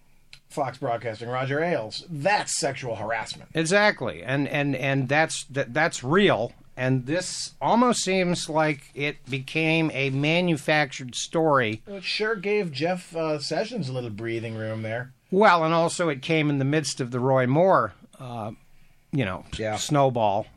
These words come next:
Speaker 2: uh, waterfall, whatever you wanna call it. He, by the way, decided, well, he, he did file a lawsuit to try and prevent, um,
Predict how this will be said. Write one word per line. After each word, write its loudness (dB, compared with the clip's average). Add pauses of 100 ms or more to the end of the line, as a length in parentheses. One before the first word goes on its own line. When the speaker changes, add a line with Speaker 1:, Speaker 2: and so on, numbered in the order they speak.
Speaker 2:
uh, 0
waterfall, 2
whatever -4
you -2
wanna -4
call 4
it. -4 (360)
He, 0
by 6
the 0
way, 2 (560)
decided, 2
well, 6
he, -4 (220)
he -2
did 2
file 2
a -2
lawsuit -10
to -12
try 2
and 4
prevent, 2 (1800)
um, 2